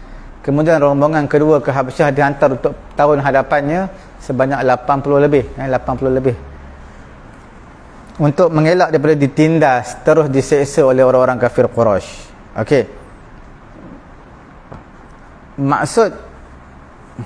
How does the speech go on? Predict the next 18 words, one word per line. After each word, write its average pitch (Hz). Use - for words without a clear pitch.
daripada 156
ayat 165
ini 165
adalah 143
at-ta'nis 139
lahum 143
wastansyit 135
ilal 127
hijrah. 117
Nak 139
bagi 147
tahu 151
kepada 143
mereka, 147
cergaslah 156
untuk 147
berhijrah. 135
Eh? 127